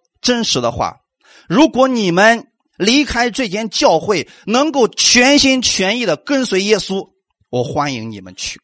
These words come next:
能记住我的意思吗？约翰他最后做事工，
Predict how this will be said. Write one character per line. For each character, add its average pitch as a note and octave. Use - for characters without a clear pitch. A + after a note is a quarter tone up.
能 G3
记 A#3
住 G#3
我 D#3
的 D#3+
意 F3
思 D#3
吗？ B2
约 D#4
翰 B3+
他 D4
最 D4
后 C4
做 C#4
事 -
工， B3